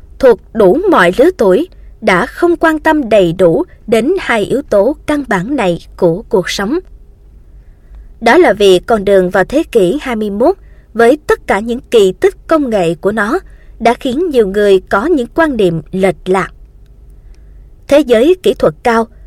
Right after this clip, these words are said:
giúp người ta có thể đi đây đi đó, thu thập kiến thức và tiếp nhận thông tin với một tốc độ chóng mặt. Chúng ta càng bị cuốn vào nhịp độ phát triển nhanh chóng vượt bậc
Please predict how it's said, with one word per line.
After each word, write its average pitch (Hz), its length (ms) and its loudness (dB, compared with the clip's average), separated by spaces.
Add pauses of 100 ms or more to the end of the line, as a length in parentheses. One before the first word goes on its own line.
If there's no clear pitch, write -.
(220)
giúp 277 340 -2
người 202 140 0
ta 208 300 -2
có 302 140 -4
thể 196 160 0
đi 220 180 -6
đây 214 360 -2
đi 220 140 -4
đó, 233 300 -4 (540)
thu 240 160 2
thập - 360 -6
kiến 254 240 -4
thức 392 180 -2 (480)
và 233 140 2
tiếp - 320 -2
nhận 190 280 -2
thông 285 220 -2
tin 294 220 0 (180)
với 208 300 2
một 294 200 -2
tốc 359 180 -2
độ 175 280 -2 (140)
chóng 220 240 -4
mặt. 294 180 -2 (1400)
Chúng 339 140 4
ta 226 340 0
càng 196 180 -2
bị 185 120 2
cuốn 233 400 -2
vào 196 140 0
nhịp 180 240 0
độ 170 260 0
phát - 300 -4
triển 202 240 -4
nhanh 226 240 -4
chóng 226 300 -6 (100)
vượt 202 240 -4
bậc 202 160 0